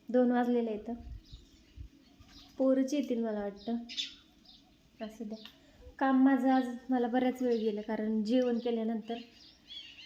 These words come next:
कामच करू वाटलं नाही, मग बसले जरा वेळ, बसल्यानंतर मग परत मी काम आवरलं, कारण आत्यांला रानात जायचं होतं, त्याच्यामुळे आत्यांनी लय लवकर आवाज दिला जेवायला साडे अकरा वाजता.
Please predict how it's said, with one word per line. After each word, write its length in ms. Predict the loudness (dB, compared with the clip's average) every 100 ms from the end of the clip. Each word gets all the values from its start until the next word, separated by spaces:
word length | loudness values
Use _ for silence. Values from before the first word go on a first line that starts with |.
| -18 -16 -20 -14 -12 -6 0
कामच 320 | 2 0 2
करू 160 | 2
वाटलं 360 | 2 2 0 0
नाही, 120 | 0
मग 180 | 2 4
बसले 380 | 4 4 4 4
जरा 240 | 4 2
वेळ, 220 | 0 -2 -4 -10 -8
बसल्यानंतर 760 | -4 -2 -2 -4 -2 -2 -2
मग 220 | -2 -2 -4
परत 380 | -4 -6 -6
मी 120 | -6 -8 -12 -20 -20 -20 -20 -20 -20 -6
काम 240 | -4 -2
आवरलं, 420 | -6 -6 -8 -10 -16 -18 -10
कारण 180 | -6 0
आत्यांला 520 | -2 0 0 2 2
रानात 260 | 2 2
जायचं 340 | 2 2 4 2
होतं, 200 | 0 -2
त्याच्यामुळे 360 | -2 0 2
आत्यांनी 480 | 0 2 2 4 6
लय 80 | 6
लवकर 300 | 4 2 2
आवाज 280 | 2 2 0
दिला 260 | 0 -2 -2
जेवायला 500 | -2 -2 -2 -4 -4
साडे 280 | -4 -2 -4
अकरा 240 | -4 -4
वाजता. 300 | -4 -6 -12